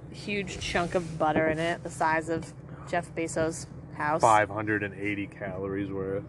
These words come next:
Speaker 1: And some salt and pepper, and I'll just eat, like, right out of the pot. <laughs>
Speaker 2: <laughs>
Speaker 1: Like a fucking cave monster.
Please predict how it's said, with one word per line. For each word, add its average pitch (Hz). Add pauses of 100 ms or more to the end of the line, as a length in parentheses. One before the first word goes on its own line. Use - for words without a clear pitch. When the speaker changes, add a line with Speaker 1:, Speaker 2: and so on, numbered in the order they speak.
(140)
Speaker 1:
And 170
some 180
salt 165
and 185
pepper, - (520)
and 170
I'll 160
just - (420)
eat, 190 (840)
like, 190
right 165
out 180
of 233
the -
pot. 165 (160)
<laughs> -
Speaker 2:
<laughs> - (520)
Speaker 1:
Like 202
a 196
fucking 170 (120)
cave 180
monster. 165